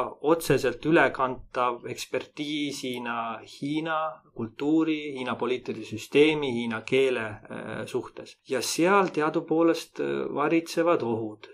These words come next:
Et kui, mm, nii-öelda heausklikult usutakse, et tegemist ongi mingi suure teaduskoostöö või teadusprojektiga, äh, ei pruugi aru saada,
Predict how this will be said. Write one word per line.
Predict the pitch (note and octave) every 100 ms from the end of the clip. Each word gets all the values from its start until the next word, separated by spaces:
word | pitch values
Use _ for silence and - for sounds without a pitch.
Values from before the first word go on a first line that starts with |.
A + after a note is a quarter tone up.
| _
Et | -
kui, | C3 C#3+ C#3+ C#3 C3+ C3+ -
mm, | - A#2+ A#2+ B2
nii-öelda | B2+ B2 B2 A2+ A#2+ A#2 A2+
heausklikult | D3+ D3 D3+ - C#3 C3+ C3+
usutakse, | C4 A#3 - C#3 C3 -
et | -
tegemist | D3 C#3+ A#2+ -
ongi | G#3 A3+ F3
mingi | D#3 C#3
suure | D3+ C#3+ A#2+
teaduskoostöö | - D#3 F3+ D3 - D3 D3 - -
või | B2+
teadusprojektiga, | D3 B2+ - - C3+ A3+ - D#3 C3
äh, | C3 - - - - C3+ C3+ C3+
ei | C#3+
pruugi | C#3+ G3+ A3 D3
aru | D#3 G#3+ F#3
saada, | - D#3 D3+ C#3 C#3+ C#3